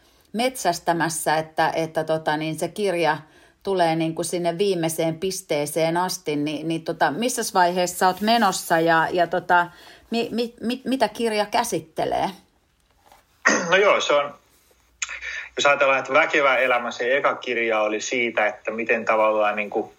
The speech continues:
Speaker 2: mistä rakentuisi sellainen elämä, että se olisi mukavaa ja sitä voisi niinku jälkeenpäinkin katsoa, että voi saamari, että olipas se hieno reissu, niin sitten miten sen saman voisi ikään kuin niinku tehdä työelämälle.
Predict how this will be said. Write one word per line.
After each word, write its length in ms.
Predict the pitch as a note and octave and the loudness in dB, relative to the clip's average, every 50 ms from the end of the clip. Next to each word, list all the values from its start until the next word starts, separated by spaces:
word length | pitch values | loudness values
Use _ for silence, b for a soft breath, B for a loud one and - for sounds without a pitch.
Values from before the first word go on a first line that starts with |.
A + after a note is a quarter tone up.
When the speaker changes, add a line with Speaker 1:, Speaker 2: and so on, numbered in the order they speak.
| _ _ _ | _ _ _
Speaker 2:
mistä 240 | B2 B2+ B2 - C#3 | -4 -2 0 2 4
rakentuisi 540 | - C#3+ D3 B2 C#3+ B2 A2+ B2 A#2+ G#2+ - | 4 4 4 2 0 -2 -2 -2 -4 -2 -2
sellainen 340 | - C3 B2 - - - - C3+ | 0 0 0 2 0 0 0 2
elämä, 380 | D3+ D3 C3 A#2 G#2+ G#2 G2+ | 4 4 4 2 0 -2 -2
että 200 | F#2+ - - A#2 | -4 -6 -8 -10
se 120 | - - A#2+ | -6 -4 -4
olisi 240 | A2 G#2 - - | -4 -4 -4 -4
mukavaa 420 | - - - A#2 A2 G#2 G#2 G2+ G2 | -2 0 2 2 2 4 2 2 2
ja 100 | F#2+ F#2+ | 0 -2
sitä 180 | - - G2+ | -4 -6 -4
voisi 200 | F#2+ G2+ G2+ - | -4 -4 -4 -4
niinku 360 | A2+ G#2+ G2+ - - - b b b b b b b b b b b b _ _ B2 | -6 -6 -4 -4 -6 -6 b b b b b b b b b b b b _ _ 2
jälkeenpäinkin 680 | C3 C3 C3 B2+ C3 A#2+ A2+ G#2 A2+ A2 G#2+ G#2+ G#2+ | 2 2 2 2 0 -2 0 2 0 0 0 0 0
katsoa, 420 | - - - - - - - G#2+ F#2+ | 0 0 0 0 -2 -4 -4 -4 -4
että 240 | F#2+ - - G#2+ G#2+ | -4 -4 -6 -2 0
voi 180 | A2+ A2 G#2+ | 0 0 0
saamari, 400 | G#2 A#2+ A#2+ A2+ A2 A#2 A2+ G2 | 0 0 0 0 0 0 -2 -2
että 180 | F#2+ - - A2 | -4 -2 -2 -2
olipas 320 | A2 A2 - - - - | 0 0 -2 -2 -2 -2
se 120 | - - - | -2 -2 0
hieno 240 | A#2 A2+ A2 G#2+ | 0 0 2 2
reissu, 520 | G2+ G#2 G#2 G#2+ G#2 - - - - A2 B B B B B B B _ - | 2 2 2 2 2 2 0 -2 -4 -6 B B B B B B B _ -6
niin 120 | A2+ G2+ | -4 -2
sitten 280 | - A2+ A2 - A#2+ A2+ | -2 -2 0 0 2 2
miten 280 | A#2 A#2+ - B2+ A#2+ | 2 2 2 2 2
sen 160 | A#2+ B2 A#2 A2 | 0 -2 -2 0
saman 460 | - - C3+ C3 C3 B2+ A#2+ A#2 G#2+ | 2 2 2 4 4 2 2 2 2
voisi 460 | G#2 G#2 G#2 G#2 G2+ - - - A2 | 2 2 4 2 2 -2 -2 -4 -4
ikään 300 | G#2+ - A#2 G#2 G2+ G2 | -2 0 2 2 2 0
kuin 160 | - A2 G2+ | -2 -4 -2
niinku 460 | F#2+ - - - - G#2 G2+ - - - | -2 -4 -2 -2 -2 -2 -2 -2 -6 -2
tehdä 300 | - B2 A2+ A2 A2+ A#2+ | 0 0 2 2 2 0
työelämälle. 920 | A#2 - - F#3 F3 D3 G2+ G2+ G2 F2+ F2 F#2 F#2+ F#2 - - - - | 0 0 2 2 4 4 4 4 2 2 0 -2 -2 -4 -4 -4 -6 -8